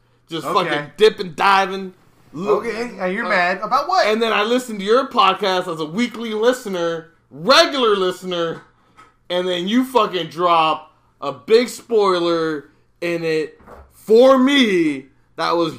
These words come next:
Speaker 1: huge.
Speaker 2: So wait, wait. You were listening to my quality weekly podcast
Speaker 1: Yes.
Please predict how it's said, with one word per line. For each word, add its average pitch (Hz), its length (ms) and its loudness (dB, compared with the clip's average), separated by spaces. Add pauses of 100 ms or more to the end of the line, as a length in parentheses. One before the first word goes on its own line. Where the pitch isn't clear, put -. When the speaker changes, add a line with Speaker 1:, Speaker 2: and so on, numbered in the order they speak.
Speaker 1:
huge. 147 560 -6 (160)
Speaker 2:
So 240 120 -6
wait, 226 120 -2 (100)
wait. - 60 -16 (220)
You 202 140 -12
were 226 140 -12
listening 226 400 -14
to 185 100 -16
my 170 300 -8
quality 226 840 -6 (220)
weekly 208 580 -14
podcast 190 400 -4
Speaker 1:
Yes. 180 300 -4